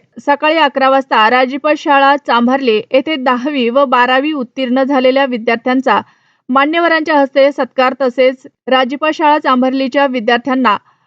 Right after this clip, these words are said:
मान्यवरांच्या हस्ते मोफत छत्री वाटप,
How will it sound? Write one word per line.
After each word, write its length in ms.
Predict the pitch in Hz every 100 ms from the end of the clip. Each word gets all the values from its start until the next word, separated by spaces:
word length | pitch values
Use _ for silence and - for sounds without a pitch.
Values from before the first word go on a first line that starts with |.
| _ -
मान्यवरांच्या 680 | 269 285 320 330 320 311
हस्ते 360 | 285 - 254 233
मोफत 520 | 254 277 302 311 -
छत्री 260 | 247 269 294
वाटप, 420 | 247 - 254